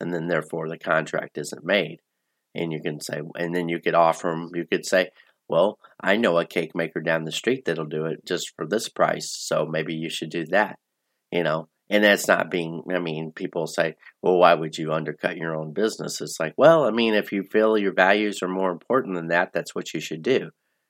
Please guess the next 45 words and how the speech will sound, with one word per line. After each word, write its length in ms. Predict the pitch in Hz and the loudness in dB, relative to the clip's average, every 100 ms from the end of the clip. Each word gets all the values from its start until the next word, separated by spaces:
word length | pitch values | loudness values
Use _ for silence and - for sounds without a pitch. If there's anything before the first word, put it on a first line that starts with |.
| _ - | _ -4
Uh, 100 | 90 | -4
you 200 | 85 95 | -2 -2
should 160 | - | 2
have 160 | 98 95 | 2 2
freedom 320 | 117 117 110 | 2 0 0
of 140 | 95 90 | -2 -4
association. 880 | - 95 82 - 85 107 104 - - | -2 -2 -2 -2 0 2 0 -4 -10
That's 240 | 78 - | -10 -8
one 180 | 87 82 | -6 -4
of 100 | 80 | -6
the 120 | 78 | -8
things 300 | - 80 78 | -8 -8 -8
that, 160 | 80 - - | -8 -10 -8
uh, 220 | 82 78 | -8 -8
allows, 800 | - 80 85 101 90 76 78 - _ _ _ _ _ - | -4 0 6 6 6 4 -2 -12 _ _ _ _ _ -4
uh, 120 | 82 | -4
for 240 | - 85 | 0 -2
certain 400 | 78 87 - 78 | -2 -4 -4 -8
things. 340 | 78 71 - - _ _ _ _ | -8 -8 -12 -20 _ _ _ _
Now, 220 | 165 80 | -2 2
I 160 | 78 90 | 4 4
don't 300 | 104 82 80 | 4 2 -4
agree 260 | 82 82 | -4 -4
that 200 | 82 82 | -2 -2
the 100 | - | -4
government 440 | 80 85 80 78 73 | 0 0 0 -6 -6
should 200 | - 90 | -6 0
ever 180 | 104 113 | 0 0
be 180 | 80 | -4
involved 480 | 80 80 80 80 78 | -4 -2 0 2 0
in 160 | 80 78 _ _ _ - | -4 -10 _ _ _ 0
setting 480 | - 92 85 80 | 4 4 2 -4
boundaries 640 | 78 82 92 82 80 78 78 | 0 2 2 0 -4 -4 -6
and 240 | 78 76 | -8 -8
saying 360 | - 80 80 80 | -6 -4 -4 -6
it's 200 | 80 - | -8 -4
okay 520 | 82 - 95 87 82 | -6 -4 -2 0 0
to 160 | 78 80 | -4 -8
dis-, 260 | 82 - - | -8 -10 -8
be 220 | - 80 | -4 -4
discriminatory 1000 | 76 - - 101 110 87 76 90 80 82 | -6 -10 -4 -2 0 -2 -6 -4 -2 -2
and 140 | 80 80 | -4 -6
set 220 | - 82 | -2 0
up 120 | 82 | 0
separate 460 | - 87 80 80 | 0 0 0 -2